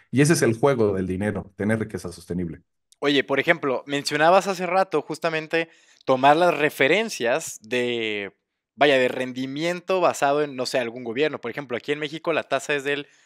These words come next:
Speaker 2: diez, once por ciento anual aproximadamente.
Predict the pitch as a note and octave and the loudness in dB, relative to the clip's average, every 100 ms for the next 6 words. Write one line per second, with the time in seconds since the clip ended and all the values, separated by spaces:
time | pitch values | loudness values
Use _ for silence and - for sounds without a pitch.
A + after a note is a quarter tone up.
0 | _ _ A2+ B2 E3 F#3+ G#3 G3+ E3+ D#3 | _ _ _ -2 2 2 0 -2 -6 -8
1 | - E3+ C3 C3 A#2 A#2 A2+ C#3+ D3+ G2 | -10 -8 -6 -6 -6 -6 -6 -2 -2 -4
2 | - - - A#2+ - A#2+ G#2+ C#3+ D3+ G2+ | -12 -10 -6 -8 -8 -8 -6 -4 -6 -10